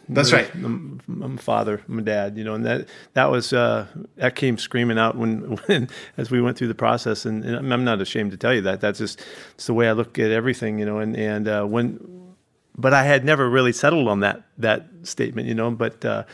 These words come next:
Speaker 2: it made so much sense after going through it with Jamie that, uh, it was really, really rewarding, the, the process and all, and, and, uh, and the clarity. And then, like you said, yeah, I knew that. What, what, <laughs> you know,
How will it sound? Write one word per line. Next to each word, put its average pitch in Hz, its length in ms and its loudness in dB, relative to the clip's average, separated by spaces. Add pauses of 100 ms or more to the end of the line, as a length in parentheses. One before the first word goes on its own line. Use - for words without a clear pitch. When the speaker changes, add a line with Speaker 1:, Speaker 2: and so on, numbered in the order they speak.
Speaker 2:
it 131 120 0
made 117 160 2
so - 140 -2
much 120 220 0
sense 120 260 0
after 107 220 -2
going 113 160 -6
through 123 140 -2
it 120 40 -4
with 101 80 -6
Jamie 110 320 -2
that, 98 300 -8
uh, 98 160 -6
it 131 60 -12
was 131 180 -4
really, 127 260 2 (260)
really 156 240 6
rewarding, 107 680 -2
the, 107 180 -4
the 104 120 -2
process 117 500 0
and 107 80 -4
all, 98 180 -4
and, 98 160 -6
and, 101 300 -6
uh, 98 160 -6 (600)
and 135 160 6
the 120 40 0
clarity. 147 520 6
And 123 120 4
then, 131 160 2
like 131 220 2
you 123 60 2
said, 143 260 4
yeah, 226 160 2
I 285 80 2
knew 147 160 0
that. - 300 0
What, 185 120 -2
what, 170 300 2
<laughs> 208 60 0
you 123 100 0
know, 123 180 -2